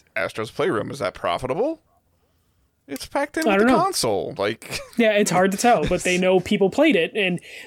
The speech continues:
Speaker 2: the question is, like, is this gonna set up the Asobi team for failure?
Speaker 1: Yeah.
Speaker 2: Uh, when
Speaker 1: Now, if
Speaker 2: they're
Speaker 1: they
Speaker 2: like,
Speaker 1: get to
Speaker 2: "Hey,
Speaker 1: make a,
Speaker 2: we
Speaker 1: if
Speaker 2: put
Speaker 1: they
Speaker 2: out
Speaker 1: get
Speaker 2: a"
Speaker 1: to make a full scale game,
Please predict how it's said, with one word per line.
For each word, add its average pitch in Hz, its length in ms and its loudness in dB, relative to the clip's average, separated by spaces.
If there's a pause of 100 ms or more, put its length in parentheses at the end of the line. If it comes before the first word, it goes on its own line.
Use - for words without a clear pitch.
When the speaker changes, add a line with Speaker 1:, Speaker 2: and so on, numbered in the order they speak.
Speaker 2:
the 202 80 2
question 196 440 0
is, 202 340 2
like, 175 220 -2
is 180 160 -2
this 180 160 -4
gonna 185 160 -2
set 180 240 0
up 180 220 -2
the 175 520 -6 (140)
Asobi 196 500 2
team 170 360 -2
for 175 160 -4
failure? 175 640 2 (260)
Speaker 1:
Yeah. 117 200 -2
Speaker 2:
Uh, 170 300 0
when 175 220 -2
Speaker 1:
Now, 156 60 2
if 147 60 4
Speaker 2:
they're 170 60 2
Speaker 1:
they 180 80 2
Speaker 2:
like, - 140 2
Speaker 1:
get - 20 -10
to 196 60 0
Speaker 2:
"Hey, 240 80 4
Speaker 1:
make 214 180 2
a, 175 40 -2
Speaker 2:
we 196 100 2
Speaker 1:
if - 60 0
Speaker 2:
put 214 60 2
Speaker 1:
they 214 60 4
Speaker 2:
out 214 60 4
Speaker 1:
get 196 100 4
Speaker 2:
a" 202 40 2
Speaker 1:
to 180 80 0
make 165 140 -2
a 151 80 0
full 170 220 -2
scale 156 320 -2
game, 165 400 -2